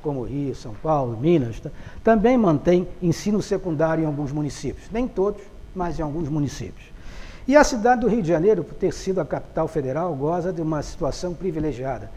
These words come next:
Ela tem rede municipal, estadual e federal ainda, embora deixasse de ser a capital desde mil novecentos e sessenta. E aqui é destaque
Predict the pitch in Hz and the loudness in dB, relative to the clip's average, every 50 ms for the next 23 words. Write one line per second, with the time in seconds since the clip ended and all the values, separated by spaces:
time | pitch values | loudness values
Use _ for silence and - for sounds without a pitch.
0 | - - - - 156 156 160 147 - 175 170 135 151 156 135 143 143 151 151 135 | -14 -16 -12 -6 -2 -2 -2 0 0 -2 -2 0 -2 -2 -2 -2 -2 -4 -4 -6
1 | - - - - - 196 208 190 - - - 196 170 123 131 143 170 185 196 196 | -6 -10 -8 -4 0 0 0 0 0 -2 -4 -4 -4 -4 -4 -4 -2 -2 -4 -6
2 | - 226 233 - - 190 175 156 165 156 147 120 98 - - - 151 151 156 156 | -6 -6 -6 -6 -4 -4 -2 0 0 0 -2 -2 -6 -8 -10 -12 -10 -8 -6 -6
3 | 143 120 - 92 95 - - - - - - - 139 127 123 117 131 147 151 156 | -6 -6 -8 -10 -12 -14 -14 -16 -16 -14 -14 -12 -12 -10 -6 -4 -2 0 0 -2
4 | 160 151 - - - - - 131 127 147 143 - - 165 160 165 - 139 135 117 | -2 -4 -8 -12 -14 -14 -12 -8 -6 -4 -4 0 2 2 2 2 2 0 0 2
5 | - 147 135 123 131 117 - - - 143 143 147 135 - - - - - 120 143 | 4 4 4 4 2 0 -2 -2 0 2 2 2 2 0 -4 -6 -4 0 4 4
6 | 147 139 127 135 139 143 143 131 - - - 131 120 117 113 - - 147 - - | 4 4 4 2 0 0 0 -2 -2 -4 -6 -8 -8 -10 -10 -8 -8 -6 -6 -6
7 | 123 110 90 - - - - - - - - - 196 202 208 202 208 - 254 269 | -8 -8 -8 -10 -12 -12 -12 -12 -10 -10 -2 4 6 8 8 8 6 4 2 2
8 | 254 - - 247 262 196 165 156 - - - 202 233 262 254 254 - 170 196 | 2 2 2 2 4 4 2 0 -2 0 4 6 8 8 8 6 2 -2 -2